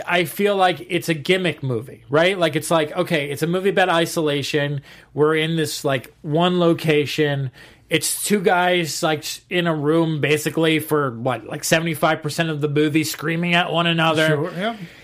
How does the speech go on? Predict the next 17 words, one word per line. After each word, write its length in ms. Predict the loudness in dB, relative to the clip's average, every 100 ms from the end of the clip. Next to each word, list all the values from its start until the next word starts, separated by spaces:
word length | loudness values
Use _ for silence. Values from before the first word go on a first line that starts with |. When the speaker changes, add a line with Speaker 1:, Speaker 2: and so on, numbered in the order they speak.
| -10
Speaker 1:
Like, 380 | -2 0 0 -6 _ _ _ _ _ _ -4
I 80 | 0
don't 440 | 2 2 2 -6 _ _ _ -2
understand. 400 | -2 -2 -4 -2
And 100 | 0
I 80 | 2
don't 280 | 2 0 -6
think 380 | -2 -2 -2 -10
for 320 | -2 0 0
actors 560 | 2 0 2 0 0 -2
who 180 | -2 0
are 100 | 0
this 560 | 0 0 0 -2 -6 -10 _ _ _ _
well-known 800 | -4 4 4 4 2 0 0 0
and 160 | 0 -2
this 140 | -4
beloved 600 | -2 -2 2 2 2 -2